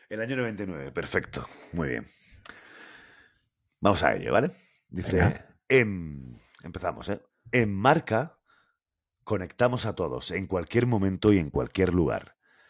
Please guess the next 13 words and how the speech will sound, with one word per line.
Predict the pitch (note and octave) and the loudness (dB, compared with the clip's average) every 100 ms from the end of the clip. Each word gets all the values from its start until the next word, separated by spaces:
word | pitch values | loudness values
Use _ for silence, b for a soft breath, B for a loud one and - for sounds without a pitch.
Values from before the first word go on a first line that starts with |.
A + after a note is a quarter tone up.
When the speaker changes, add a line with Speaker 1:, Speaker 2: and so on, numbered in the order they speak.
| b b b | b b b
Speaker 1:
Disfruta | - E2+ - G#2+ B2 C3 | -10 -6 -2 2 4 6
de | A#2+ | 6
la | F2 | 4
mejor | D#2 - A#2 B2 | 0 4 6 6
cobertura, | - A2+ F#2+ - F2 B1+ | 6 6 4 0 -2 -2
la | C#2 D2 | -2 -2
mayor | D2+ E2+ B2+ B2+ | 0 2 2 4
calidad | B2 A2 A#2 B2+ G2+ | 2 6 6 6 4
y | |
las | F#2 D#2+ - | 0 -2 -4
tarifas | D2+ G#2+ - A#2+ F#2 | -2 0 2 2 2
más | G2+ - | -2 0
competitivas. | G2 E2 F2+ D2 B1+ G#1+ - - | -4 -4 -6 -6 -8 -12 -12 -14